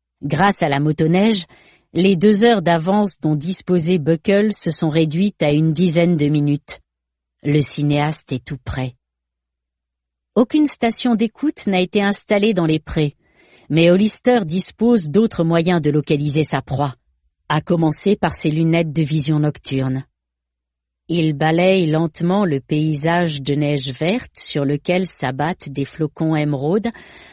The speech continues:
à la recherche du gibier dont les forces doivent commencer à s'épuiser.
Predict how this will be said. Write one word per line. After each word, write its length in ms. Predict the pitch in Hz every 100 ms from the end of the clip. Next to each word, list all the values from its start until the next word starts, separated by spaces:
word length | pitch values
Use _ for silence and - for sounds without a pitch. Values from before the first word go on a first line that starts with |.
| -
à 100 | 170
la 120 | 185
recherche 460 | 196 202 262 254 196
du 220 | 160 170
gibier 440 | 165 180 147 202
dont 120 | 185
les 100 | 156
forces 440 | 156 - 202 196 -
doivent 380 | 147 151 147 -
commencer 540 | 160 156 160 - 165
à 60 | 147
s'épuiser. 760 | - - - 139 131 123 123